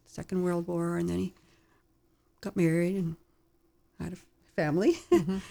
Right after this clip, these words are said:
Speaker 1: my sister, my brother, and myself, and so he never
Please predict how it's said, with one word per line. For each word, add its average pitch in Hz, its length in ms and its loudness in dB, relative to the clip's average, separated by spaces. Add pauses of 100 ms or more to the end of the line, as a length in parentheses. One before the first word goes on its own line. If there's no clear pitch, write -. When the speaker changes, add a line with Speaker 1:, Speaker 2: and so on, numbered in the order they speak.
(240)
Speaker 1:
my 190 300 -2
sister, 185 320 -4
my 180 140 2
brother, 165 260 -2
and 165 80 -2
myself, 165 440 -6
and 175 200 -4 (680)
so 196 180 -4
he 196 120 0
never 190 380 0